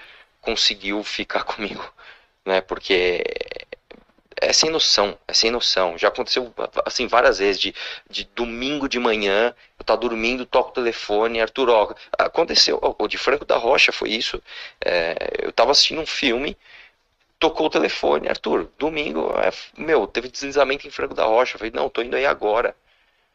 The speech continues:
Né? No meio do, de janeiro, teve o negócio da ponte lá, da denúncia da ponte, né? É, bom, vou fazer, enfim. E, enfim. E,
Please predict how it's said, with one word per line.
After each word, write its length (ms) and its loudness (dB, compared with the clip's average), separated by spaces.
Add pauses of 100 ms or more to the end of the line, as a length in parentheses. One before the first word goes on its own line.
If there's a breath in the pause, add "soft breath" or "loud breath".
(240)
Né? 400 0
No 160 -4
meio 240 0
do, 120 -4
de 240 -8
janeiro, 560 4 (100)
teve 200 0
o 20 -6
negócio 380 2
da 100 2
ponte 400 0
lá, 240 2
da 80 2
denúncia 400 0
da 80 2
ponte, 460 -2 (360 soft breath)
né? 60 -6 (320)
É, 420 -8 (120)
bom, 200 4
vou 140 -2
fazer, 640 2
enfim. 480 -8 (680 soft breath)
E, 320 -8 (280)
enfim. 240 -6 (800 soft breath)
E, 340 -2